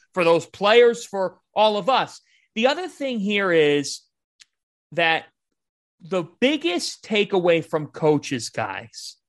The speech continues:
that I had was the dynamic of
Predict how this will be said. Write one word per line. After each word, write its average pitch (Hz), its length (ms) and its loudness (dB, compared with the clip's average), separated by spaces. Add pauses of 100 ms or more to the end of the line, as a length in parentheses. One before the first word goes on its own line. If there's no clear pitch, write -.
(340)
that 151 160 2
I 175 200 2
had 139 380 -6 (880)
was 170 260 0
the 165 120 0
dynamic 175 720 -2 (120)
of 170 200 2